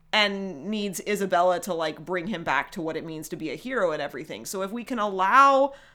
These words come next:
a guy to have his heart broken by his girlfriend and, like, lose his way and sink into despair and depression, why can't we allow Isabella, when she thinks Galavant has broken her heart,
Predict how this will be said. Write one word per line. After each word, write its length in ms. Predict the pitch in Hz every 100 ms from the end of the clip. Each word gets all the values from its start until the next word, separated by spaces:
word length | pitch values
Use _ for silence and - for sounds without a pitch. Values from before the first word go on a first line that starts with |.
| _ -
a 120 | 208
guy 640 | 208 226 240 175 143 156 185
to 160 | 190
have 260 | 214 185 214
his 160 | 180
heart 260 | 202 185 139
broken 420 | 180 165 170 175
by 180 | 170 170
his 160 | 165 151
girlfriend 680 | 226 254 170 101 76 147 - _ _ _
and, 220 | 196 180 175
like, 240 | 165 -
lose 320 | 180 175 180
his 160 | 175 156
way 400 | 165 131 139 127
and 180 | 165 160
sink 380 | - 175 160
into 720 | - 165 160 160 180 156 147
despair 1000 | 147 160 - - - 175 131 127 113 - - _ _ _ _ -
and 800 | 185 160 147 143 139 139 - - - - -
depression, 580 | 185 - 160 - 131 151 - - -
why 340 | 180 185 202
can't 320 | 202 220 185
we 140 | 185 180
allow 420 | 175 170 170 165
Isabella, 640 | 165 170 180 208 170 143
when 180 | 147 180
she 200 | - 170
thinks 240 | 170 151
Galavant 460 | 156 180 170 143 143
has 100 | 143
broken 320 | 143 147 156
her 180 | 156 147
heart, 380 | 160 92 -